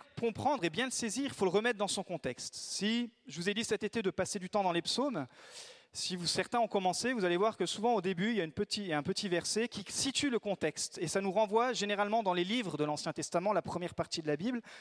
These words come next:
ce qu'on appelle les livres historiques. Et ici, on, on va repartir dans les livres historiques, des livres de David, parce que le début des psaumes, il nous est dit, « Lorsque Nathan le prophète vint à lui, après que David fut allé vers Bathsheba. »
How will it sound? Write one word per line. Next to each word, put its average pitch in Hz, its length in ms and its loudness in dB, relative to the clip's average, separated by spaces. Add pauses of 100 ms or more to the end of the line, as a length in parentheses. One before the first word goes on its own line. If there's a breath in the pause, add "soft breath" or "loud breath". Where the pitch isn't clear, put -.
(120 loud breath)
ce - 60 -10
qu'on 190 120 2
appelle 233 240 4
les 220 80 0
livres 226 240 0
historiques. 220 640 -4 (640 loud breath)
Et 196 80 6
ici, 247 300 0
on, 269 260 2
on 202 60 4
va 196 80 6
repartir 240 400 0
dans 226 80 2
les 202 100 2
livres 247 200 0
historiques, 233 760 -2
des 165 100 -2
livres 226 160 0
de 220 80 0
David, 196 380 0
parce 202 180 0
que 262 300 0 (100)
le 190 160 2
début 240 220 0
des 254 100 0
psaumes, 277 300 0
il 254 40 -2
nous 208 120 0
est 220 60 2
dit, « 254 140 2
Lorsque 233 340 2
Nathan 269 360 0
le 247 100 2
prophète - 720 -2
vint 147 300 0
à 170 100 2
lui, 156 340 -2 (720 soft breath)
après 208 320 2
que 196 120 0
David 170 540 2
fut - 300 -4
allé 175 400 2
vers 131 240 -2
Bathsheba. » 123 560 -4